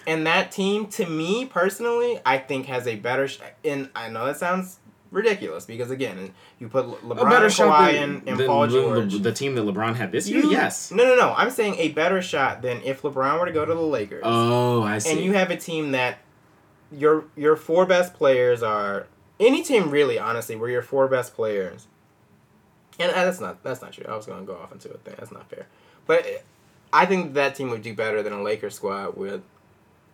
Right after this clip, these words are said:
Speaker 1: where your marquee guys are LeBron, Kawhi, George, and Ball. Not because that team isn't clearly very good, right? Like, that, that,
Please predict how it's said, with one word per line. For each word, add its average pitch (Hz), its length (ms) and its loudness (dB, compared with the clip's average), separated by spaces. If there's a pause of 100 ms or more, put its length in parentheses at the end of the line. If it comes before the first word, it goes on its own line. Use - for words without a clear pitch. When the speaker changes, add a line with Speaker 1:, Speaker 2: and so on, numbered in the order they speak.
(220)
Speaker 1:
where 113 140 -2
your 110 200 -2
marquee 107 420 -6
guys 101 340 -6
are 104 100 -6
LeBron, 98 640 -8 (180)
Kawhi, 95 640 -6
George, 101 540 -6 (440)
and 113 180 -8
Ball. 101 480 -4
Not 170 360 2
because 190 340 -2
that 127 240 -2
team 117 300 -10
isn't 104 380 -8 (720)
clearly 208 500 0
very 101 260 -2
good, - 260 -12 (240)
right? 113 300 -4
Like, 117 200 -4
that, 165 300 0
that, 143 300 0